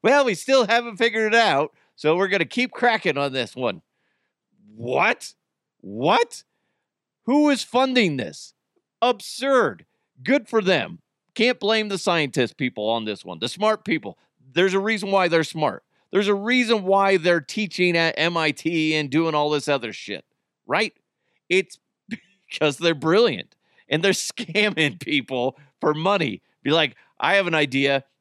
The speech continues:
Pay me thousands of dollars." I don't know what you guys get paid for that stuff. It's probably not as much as I think. But that being said, it's more than I make, so fuck off. If somebody wants to pay me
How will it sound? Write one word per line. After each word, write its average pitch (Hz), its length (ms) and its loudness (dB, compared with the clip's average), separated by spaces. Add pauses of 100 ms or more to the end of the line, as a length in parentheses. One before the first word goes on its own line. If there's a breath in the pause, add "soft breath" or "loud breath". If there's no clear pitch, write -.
(540)
Pay 185 240 0
me 196 180 -4
thousands 180 540 0
of 170 80 -10
dollars." 104 400 -2
I 160 60 0
don't 143 100 0
know 127 120 -2
what 107 180 -4
you 98 100 -12
guys 87 240 -6
get 90 260 -10
paid 87 280 -10
for 85 100 -12
that 78 220 -8
stuff. 82 180 -12
It's 92 140 -12
probably 113 480 -4
not 95 200 -8
as 85 120 -14
much 95 220 -8
as 80 100 -14
I 71 100 -10
think. - 380 -10 (200)
But - 100 -8
that 156 140 0
being 139 220 -2
said, 160 180 0
it's 127 160 -6
more 151 220 -2
than 139 160 -2
I 135 140 -2
make, 110 320 -4
so 110 400 -2 (120)
fuck 156 220 -2
off. 151 340 -2 (640)
If 160 160 0
somebody 240 380 0
wants 208 320 0
to 165 140 -8
pay 185 380 -4
me 135 460 -6